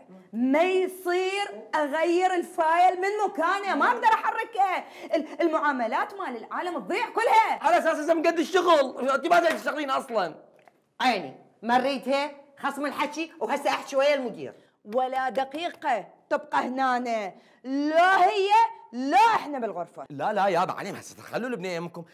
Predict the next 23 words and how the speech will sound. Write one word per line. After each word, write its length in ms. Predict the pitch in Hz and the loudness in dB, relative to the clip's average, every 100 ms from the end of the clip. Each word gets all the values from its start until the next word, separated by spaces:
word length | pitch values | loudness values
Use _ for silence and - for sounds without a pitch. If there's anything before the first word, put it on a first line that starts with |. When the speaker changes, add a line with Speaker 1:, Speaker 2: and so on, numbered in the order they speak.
| - | -18
Speaker 2:
هي 140 | 127 165 - | -14 -14 -14
على 180 | - 269 | -10 -8
الأقل 200 | 247 247 | -8 -8
مثلا 220 | 226 220 | -10 -12
علموها 460 | - 202 202 214 175 | -10 -10 -8 -8 -8
على 220 | 185 185 | -6 -6
ال 420 | 175 170 170 160 | -6 -6 -6 -4
Speaker 3:
على 280 | 254 254 254 | -2 0 0
الشغل؟ 640 | 254 285 294 359 440 494 508 | -2 -6 0 2 4 2 4
Speaker 2:
لا، 120 | 247 | 4
لا، 60 | |
على 180 | 277 226 | 2 0
السختة 440 | 247 - 311 - 240 | -6 -2 -2 0 0
يعني، 300 | 214 214 247 | 0 -2 -6
ويجوز 280 | 254 285 | -8 -12
تاخذ 260 | - 208 214 | -10 -6 -4
على 120 | 196 | -4
الجو. 260 | 190 196 208 - | -4 -4 -4 -10
يجوز، 240 | - 214 233 | -12 -10 -8
يجوز. 500 | 247 254 247 240 220 | -10 -10 -8 -10 -10
Speaker 1:
مم، 320 | 208 196 180 175 _ | -14 -14 -16 -20 _
سختة. 640 | 185 175 _ - 175 104 - - _ 196 165 160 | -20 -20 _ -20 -20 -18 -20 -20 _ -20 _ _
نختبر، 600 | 285 381 - 180 160 185 | -18 -16 -12 -14 -12 -18